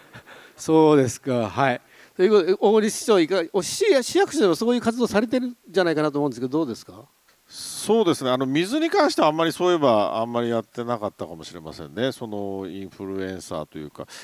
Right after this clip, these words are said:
Speaker 2: 八代亜紀さんがインフルエンサーって僕、あの、あれだったんだけど、八代亜紀さんはすごい影響力がある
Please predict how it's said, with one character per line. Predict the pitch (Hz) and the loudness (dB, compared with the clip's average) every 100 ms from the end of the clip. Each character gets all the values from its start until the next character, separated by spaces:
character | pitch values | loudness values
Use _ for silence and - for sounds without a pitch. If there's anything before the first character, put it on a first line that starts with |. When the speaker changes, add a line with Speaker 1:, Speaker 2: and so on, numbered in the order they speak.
| - | -6
Speaker 2:
八 | 127 127 240 | -2 -2 0
代 | 254 | 0
亜 | 254 | 0
紀 | |
さ | - 220 | 0 0
ん | |
が | 165 | 0
イ | 143 | -2
ン | 143 | -4
フ | 165 | -2
ル | |
エ | 160 | -2
ン | |
サ | 156 | 0
ー | 139 | -2
っ | |
て | 123 | -2
僕、 | 107 113 110 110 - | -4 -4 -6 -6 -6
あ | 110 | -4
の、 | 107 107 107 95 76 73 67 98 101 | -4 -4 -4 -6 -8 -10 -8 -2 0
あ | 104 | 0
れ | |
だ | 107 | -2
っ | 107 | -4
た | - | -6
ん | 87 | -12
だ | |
け | 90 | -6
ど、 | 101 | -4
八 | 123 220 | -2 -2
代 | |
亜 | 233 | 0
紀 | |
さ | 220 | 2
ん | 160 | 0
は | |
す | - | 2
ご | 170 | 2
い | 147 | 4
影 | 139 | 2
響 | 156 | 0
力 | 143 104 | -4 -2
が | 95 95 | -2 -2
あ | |
る | 82 71 57 | -4 -10 -14